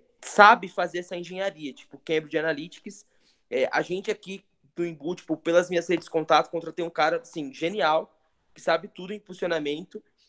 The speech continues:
e ele faz a mágica, assim, sabe? Ele impulsiona pro público que eu quero, impulsiona,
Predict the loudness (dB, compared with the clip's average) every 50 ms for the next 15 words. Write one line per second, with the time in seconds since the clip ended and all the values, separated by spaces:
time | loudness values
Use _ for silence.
0 | _ _ _ _ _ -2 2 4 4 4 4 4 6 6 6 6 6 2 -2 -4
1 | -4 -4 -6 -8 -10 -16 -20 -20 -20 -20 -12 -8 -8 -8 -8 -8 -10 -12 -12 -14
2 | -14 -14 -16 -14 -6 -6 -4 -4 -4 -6 -10 -12 -14 -14 -12 -12 -12 -12 -12 -14
3 | -14 -6 0 0 0 0 2 2 4 4 6 4 2 0 -4 -10 -14 -16 -6 -2
4 | -2 0 2 2 0 0 -2